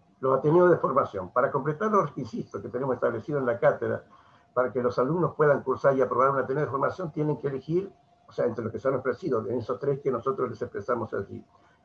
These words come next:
Los requisitos para su aprobación es una carga horaria quincenal, como les dije recién, ochenta y cinco por ciento de asistencia,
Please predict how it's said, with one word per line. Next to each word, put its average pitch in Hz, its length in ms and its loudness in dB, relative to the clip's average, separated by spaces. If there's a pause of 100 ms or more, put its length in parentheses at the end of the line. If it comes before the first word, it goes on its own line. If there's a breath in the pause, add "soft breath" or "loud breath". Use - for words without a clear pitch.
(140)
Los 127 120 2
requisitos 143 440 2
para 147 160 8
su - 100 -10
aprobación 143 540 2
es 123 80 2
una 120 180 0
carga 127 240 2
horaria 131 300 4
quincenal, 135 420 0
como 120 160 -2
les 127 120 -2
dije 131 140 -4
recién, 190 460 -4 (360 soft breath)
ochenta 123 300 -2
y 113 40 -6
cinco 143 320 0
por 123 140 2
ciento 131 280 -2
de 127 80 4
asistencia, 151 680 0